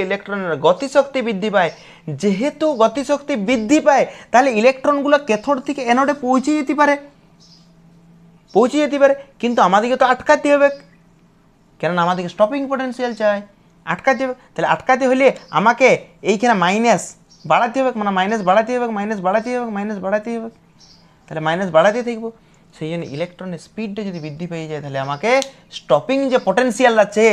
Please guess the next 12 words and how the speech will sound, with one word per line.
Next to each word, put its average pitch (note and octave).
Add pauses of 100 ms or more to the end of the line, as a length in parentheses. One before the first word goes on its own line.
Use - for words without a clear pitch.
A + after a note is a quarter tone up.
(440)
এই E3+
যে F#3
স্টপিং F#3+ (120)
পটেনশিয়াল G#3+
মাইনাস, G3+ (460)
এই F#3
মাইনাসটা G3
আমাকে G#3+ (460)
বৃদ্ধি D3+
করতে G#3
হবে। F3+ (3250)
এইবারে G#3+